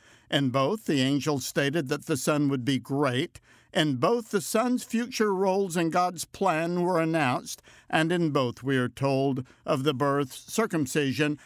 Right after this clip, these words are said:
and naming of the sons. And we are told in both chapter one and chapter two about each of the boys respectively that they grew strong in spirit. So let's start with chapter one, the beginning,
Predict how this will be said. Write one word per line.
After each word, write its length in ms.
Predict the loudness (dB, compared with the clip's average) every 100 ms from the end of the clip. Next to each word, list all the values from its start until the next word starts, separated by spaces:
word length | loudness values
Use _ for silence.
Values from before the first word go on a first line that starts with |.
| -18 -2
and 340 | 0 2 0
naming 380 | 0 0 0 0
of 140 | -2
the 100 | -2
sons. 640 | -4 0 0 2 0 -2 -8 _ _ -2
And 300 | 0 0 -2
we 180 | 0 0
are 100 | 0
told 480 | 0 0 2 0
in 240 | -2 -2 0
both 240 | 0 -2
chapter 360 | -2 -2 -2 -2
one 220 | 0 2
and 100 | 0
chapter 380 | 0 -4 -2 -6
two 240 | -2 0
about 300 | 2 0 0
each 200 | -2 -4
of 80 | -2
the 80 | -2
boys 300 | 0 -2 -2
respectively 840 | -4 -4 -4 -4 -4 -2 0 -2 -6 -20 -8
that 200 | -2 -2
they 260 | 2 2 2
grew 440 | -2 0 0 0
strong 800 | -2 -8 -6 0 2 2 2 0
in 260 | 0 -2 -2
spirit. 580 | -4 -6 -4 -4 -10 -18 _ _ -20 -20 -2
So 200 | 0 0
let's 320 | 0 -2 -2
start 320 | 0 0 0
with 240 | -4 -6
chapter 400 | -6 -2 -2 0
one, 260 | -2 0 -2
the 60 | -2
beginning, 540 | -2 -2 -6 -6 -12